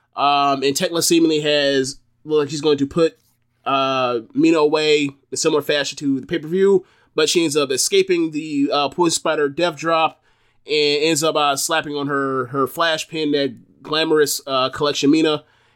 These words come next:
and gets the win. So after they get the win, um, Unagi, who don't give a damn, she said, "Hey,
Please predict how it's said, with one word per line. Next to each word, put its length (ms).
and 340
gets 180
the 80
win. 340
So 220
after 320
they 140
get 180
the 60
win, 400
um, 420
Unagi, 600
who 80
don't 160
give 140
a 40
damn, 480
she 120
said, 180
"Hey, 380